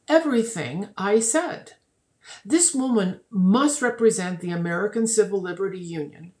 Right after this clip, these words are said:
thereby documenting me so I could be fired for teaching Christmas music.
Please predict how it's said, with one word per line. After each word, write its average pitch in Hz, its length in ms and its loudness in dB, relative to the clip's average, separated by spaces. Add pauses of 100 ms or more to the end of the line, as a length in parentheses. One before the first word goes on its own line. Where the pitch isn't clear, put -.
(560)
thereby 220 460 4
documenting 196 800 -2
me 165 180 -6
so - 220 -6
I 180 140 -4
could 180 260 -6
be 170 120 -8
fired 220 640 -2
for 185 120 -10
teaching 175 400 -8
Christmas 208 500 -8
music. 147 360 -8